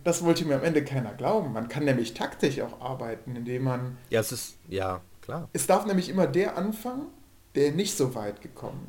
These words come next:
Speaker 1: ist. Also der,
Speaker 2: Mhm.
Speaker 1: der hinten liegt.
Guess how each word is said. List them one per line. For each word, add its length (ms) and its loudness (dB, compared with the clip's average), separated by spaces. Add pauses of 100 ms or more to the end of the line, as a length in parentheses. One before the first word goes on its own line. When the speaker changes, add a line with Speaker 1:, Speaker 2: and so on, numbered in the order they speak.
Speaker 1:
ist. 160 -16 (380)
Also 260 -4
der, 280 0
Speaker 2:
Mhm. 40 0
Speaker 1:
der 120 0
hinten 360 0
liegt. 480 -12